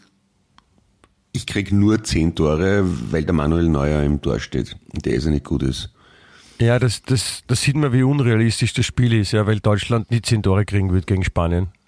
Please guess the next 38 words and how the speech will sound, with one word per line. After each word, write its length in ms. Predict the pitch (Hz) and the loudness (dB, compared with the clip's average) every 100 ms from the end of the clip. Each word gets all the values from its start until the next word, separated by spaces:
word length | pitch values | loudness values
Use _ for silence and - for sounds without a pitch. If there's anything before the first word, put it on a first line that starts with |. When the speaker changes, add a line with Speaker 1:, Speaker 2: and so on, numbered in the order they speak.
| _ | _
Speaker 2:
Deutschland 300 | 113 101 110 | -2 0 0
ist 60 | 98 | 2
ja 60 | |
nicht 180 | 110 101 | 0 2
Österreich. 500 | 101 98 104 87 87 - _ - | 0 0 0 0 -2 -10 _ -8
Ich 60 | |
mein, 260 | 98 92 92 - _ _ _ _ - - - _ _ _ | -2 -2 -2 -10 _ _ _ _ -20 -20 -20 _ _ _
weißt 240 | 113 120 - 135 - | -8 -6 -10 -20 -14
Speaker 1:
Ja. 300 | 87 65 73 76 80 - _ _ _ _ _ _ _ - - - | -8 -6 -4 -6 -12 -16 _ _ _ _ _ _ _ -20 -20 -8
Aber 160 | 82 92 | -2 -2
dafür 240 | 90 107 | 0 -2
bei 200 | - 98 | 0 0
Rapid 340 | 95 101 110 | 0 0 -2
gegen 160 | 110 110 | 0 0
Austria, 720 | 82 85 - 85 78 - 80 82 | 2 -2 -2 -2 -2 -4 -8 -4
wie 120 | 98 | 0
ich 60 | |
mal 140 | 98 98 | 0 0
gegen 240 | 101 101 | 0 0
die 360 | 95 98 95 92 | 0 0 0 -2
K 140 | - 98 | -2 -2
I 100 | 95 | -2
gespielt 300 | - 95 82 | -2 -4 -4
hab, 120 | 76 | -4
hab 100 | 76 | -2
ich 80 | 78 | -2
gewonnen. 480 | 78 73 73 73 78 - | -2 -2 0 -2 -6 -8
Immerhin. 540 | 85 80 78 73 80 78 _ _ _ _ - - | -4 -4 -4 -6 -10 -18 _ _ _ _ -20 -20
Speaker 2:
Ich 80 | - | -8
gratuliere. 640 | - 120 127 107 101 98 98 _ - - | -6 -2 0 0 0 -2 -4 _ -18 -8
Gratuliere 400 | 120 113 107 104 | -4 -2 0 -2
sehr 160 | 104 | -4
herzlich. 320 | 92 - 82 | -4 -6 -8
Auf 180 | 156 - | -10 -4
jeden 180 | 139 147 | -2 0
Fall, 180 | 160 135 | -2 0
wie 60 | |
gesagt, 280 | 131 135 117 | 0 -2 -4